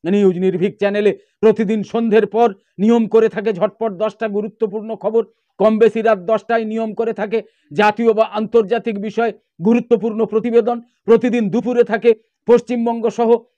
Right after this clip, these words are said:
ভারতের রাজনীতির নানা ছোট বড় খবর এবং প্রতিবেদন। এছাড়াও দুপুরের একই স্লটে এবং অন্য সময় অনিয়মিতভাবে থাকে ব্রেকিং নিউজ, অবাক করা খবর, Facebook থেকে খবরে নামের ভিডিও সহ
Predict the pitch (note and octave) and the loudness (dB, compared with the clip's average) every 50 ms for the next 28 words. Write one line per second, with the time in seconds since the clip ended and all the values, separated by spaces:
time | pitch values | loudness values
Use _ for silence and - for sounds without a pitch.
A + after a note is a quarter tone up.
0 | _ - E3+ F#3+ A3+ A3+ A#3 - A#3 A#3 G#3 F#3+ F#3+ G3+ A3 A3 A#3 A#3 - - | _ -6 -2 0 2 2 4 4 4 2 2 2 0 0 0 0 -2 -4 -4 -4
1 | A#3+ G#3 G3+ G#3+ A3 A3+ A3+ G#3 - - A3+ A3 A#3+ A3+ A#3 A#3 A3+ A3+ - G3+ | -6 -6 -6 -8 -6 -6 -6 -6 -6 -4 -4 -2 -2 -2 -2 -4 -6 -4 -2 -2
2 | G#3 A3 A#3+ A#3 A#3 A3+ A#3+ A3+ G3 - A3+ G#3+ A#3 A#3+ A3 B3 A#3+ B3 A#3+ A#3 | 0 0 0 0 -2 -2 -6 -8 -6 -4 -4 -4 -4 -2 -2 -2 -2 -4 -6 -10
3 | _ _ _ _ _ - G3+ G#3+ - G#3 G#3+ A3 G#3+ F#3+ E3 A3 G3+ G#3 A#3 A3 | _ _ _ _ _ 0 0 2 2 2 4 4 2 2 0 -2 -4 -2 0 2
4 | A3+ G3 - - F3+ G3+ B3+ B3 - B3 - - G#3 G3+ G3+ G3 F3 - _ _ | 0 0 0 -2 0 0 0 0 -2 -6 -4 -4 -4 -2 -2 -4 -8 -8 _ _
5 | _ - G#3+ A3 A3 G#3 G3 F#3+ G3 G#3 A3+ A3+ B3 C4 A#3+ - G#3+ G#3 G3 F3+ | _ 0 2 2 2 2 0 -2 -2 -2 0 0 0 -2 -2 -4 -6 -6 -4 -6
6 | D#3 - _ _ _ _ E3+ F#3+ A3 B3+ C4 B3+ B3+ A#3+ A#3 A3 G#3+ F#3 G#3 G3+ | -6 -8 _ _ _ _ 0 4 4 6 6 4 2 0 -2 -4 -4 -4 -4 -4
7 | E3+ D#3+ F3+ F3+ F3 - F#3 E3+ - F3+ E3+ E3 D3 C3 F3 F#3+ F#3+ G#3 G3+ F#3+ | -4 -4 -6 -6 -6 -8 -10 -8 -6 -6 -6 -6 -6 -4 -4 -4 -4 -4 -8 -8
8 | F3 E3+ E3+ E3 D#3 D3 - _ _ _ _ - F#3 F#3+ G#3 F#3+ G3 - G3 F#3 | -6 -6 -8 -8 -8 -10 -14 _ _ _ _ -2 0 0 0 0 0 0 0 0
9 | F3 E3+ - F3 D#3+ E3 D#3+ C#3 - _ _ _ _ - A3 G#3+ E3+ E3+ G3 F#3+ | 0 -2 -4 -6 -6 -4 -6 -8 -10 _ _ _ _ 2 4 4 4 0 -2 -2
10 | G3 - F#3+ E3+ F#3 F3 - E3+ E3 F#3 F#3 F#3+ F3+ F3 F3 F3 F3 E3 C#3+ C3 | -2 -4 -6 -4 -4 -4 -6 -6 -4 -4 -4 -4 -6 -6 -8 -8 -8 -8 -8 -10
11 | F3+ D#3+ E3+ F3 F3 - G#3 F3 D#3 D3 | -8 -6 -6 -6 -6 -6 -6 -6 -6 -6